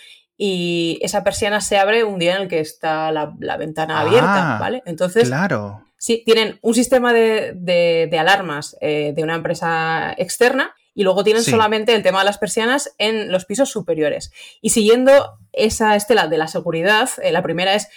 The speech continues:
Speaker 1: "No quiero cerraduras", y mi tope son, eh, las persianas, precisamente porque no se sabe lo que puede pasar.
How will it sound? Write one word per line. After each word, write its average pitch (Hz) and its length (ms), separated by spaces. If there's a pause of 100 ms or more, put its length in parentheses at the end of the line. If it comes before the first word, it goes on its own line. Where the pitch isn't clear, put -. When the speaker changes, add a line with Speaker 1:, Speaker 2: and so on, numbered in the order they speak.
(220)
Speaker 1:
"No 202 220
quiero 202 200
cerraduras", 208 560
y 208 120
mi 170 180
tope 170 240
son, 220 380
eh, 151 320
las 147 200
persianas, 185 440
precisamente 170 520
porque 151 520 (140)
no 190 120
se 185 100
sabe 175 220
lo 208 100
que 170 100
puede 143 180
pasar. - 320